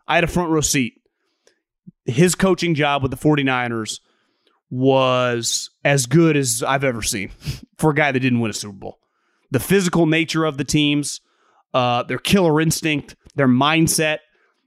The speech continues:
And that was the first time I've watched a Harbaugh team. And they've been like this all season. But when the game really mattered, where you went, that's the forty-niner Jim Harbaugh.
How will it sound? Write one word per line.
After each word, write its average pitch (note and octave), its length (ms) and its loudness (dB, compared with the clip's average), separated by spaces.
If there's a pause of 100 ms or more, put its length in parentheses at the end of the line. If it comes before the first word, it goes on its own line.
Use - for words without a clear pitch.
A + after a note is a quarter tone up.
(140)
And D3+ 120 4
that G3 140 2
was A3 120 0
the F3 80 -4
first G3 340 -2
time E3 280 0
I've D3 140 0
watched D3+ 280 -2
a C#3 40 -2
Harbaugh C3+ 360 -2
team. F3+ 160 2
And B3+ 220 -2
they've C4+ 160 -2
been F#3 140 2
like C#3+ 180 0
this C3+ 140 -4
all C3 140 0
season. A#2+ 380 -4
But B2 160 -8
when D3+ 120 2
the D3+ 80 2
game D#3+ 340 -2
really F#3 180 -4
mattered, E3+ 380 -2
where C#3+ 120 2
you C3+ 120 2
went, C3 260 -2 (1040)
that's E3+ 160 0
the E3 60 -2
forty-niner C#3+ 500 0
Jim A#2 180 -4
Harbaugh. G#2 320 -4